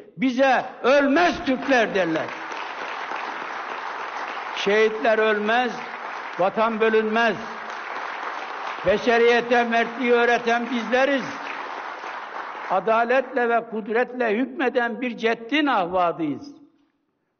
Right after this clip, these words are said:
Teslim olmayız, her silah doğrultana boyun eğmeyiz.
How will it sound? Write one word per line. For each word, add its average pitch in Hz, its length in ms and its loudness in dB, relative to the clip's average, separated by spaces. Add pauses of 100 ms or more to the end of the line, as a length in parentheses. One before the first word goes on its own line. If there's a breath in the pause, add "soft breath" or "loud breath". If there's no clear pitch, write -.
Teslim 180 420 -2
olmayız, 190 760 0 (400)
her 220 180 2
silah 214 580 -2
doğrultana 190 680 0
boyun 185 280 2
eğmeyiz. 180 640 -2